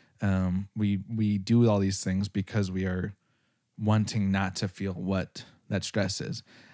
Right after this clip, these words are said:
And so it's being aware of that. And I think, you know, for me now, I think the next step is, like, diving into, like, how do I not do that again? Like, what made, 'cause there was blocks and I could feel it compounding. And I knew,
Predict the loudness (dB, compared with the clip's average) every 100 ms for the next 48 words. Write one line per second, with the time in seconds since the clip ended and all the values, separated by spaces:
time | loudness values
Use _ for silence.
0 | -2 2 4 4 4 6 6 6 6 6
1 | 6 4 2 2 2 4 2 0 -4 -2
2 | 0 0 0 2 4 4 4 2 2 2
3 | 0 -2 -2 -2 -2 -4 -4 -4 -4 -4
4 | -4 -10 _ _ _ _ _ _ 2 6
5 | 8 8 6 6 4 2 0 0 -2 -6
6 | -6 0 2 2 2 0 -4 -2 -2 -4
7 | -6 -12 -14 -18 -20 _ -4 -2 4 4
8 | 4 4 4 4 2 4 6 6 4 -4
9 | -2 0 2 -2 -6 -10 -12 _ _ _
10 | _ 2 4 6 4 2 2 2 0 -2
11 | -2 0 2 2 2 2 2 4 4 4
12 | 2 -2